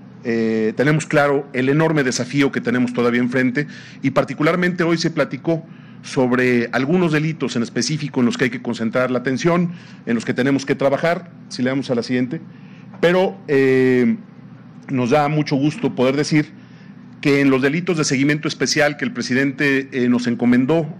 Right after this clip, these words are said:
a, en el ámbito local, particularmente a lo que tiene que ver con la responsabilidad de las policías estatales y policías municipales, estos delitos de alto impacto, hay que decir que en este grupo de delitos, aunque todavía no estamos por debajo de la media,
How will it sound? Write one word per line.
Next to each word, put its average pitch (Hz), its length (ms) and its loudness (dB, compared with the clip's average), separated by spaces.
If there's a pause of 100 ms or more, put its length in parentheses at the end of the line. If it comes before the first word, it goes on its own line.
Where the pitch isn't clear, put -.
a, 110 560 -2 (220)
en 98 140 -4
el 123 80 0
ámbito 147 320 0
local, 156 360 0
particularmente 131 840 -2 (440)
a 110 180 0
lo 113 120 0
que - 80 -6
tiene 135 200 0
que 127 120 0
ver 127 180 0
con 127 120 0
la 117 60 2
responsabilidad 113 440 0
de 131 60 0
las 117 120 -2
policías 110 320 -2
estatales 123 600 -2
y 113 40 -8
policías 113 460 -2
municipales, 120 600 0
estos 120 180 -8
delitos 123 300 0
de 131 60 4
alto 127 120 -4
impacto, 143 420 -2 (500)
hay 151 120 0
que 185 120 2
decir 175 300 2
que 165 120 0
en 147 60 2
este 190 200 0
grupo 180 360 2
de 151 80 4
delitos, 156 440 -2
aunque 131 220 0
todavía 196 520 2
no 175 100 2
estamos 165 360 -2
por 127 160 -2
debajo 147 340 2
de 143 80 2
la 147 80 0
media, 147 280 0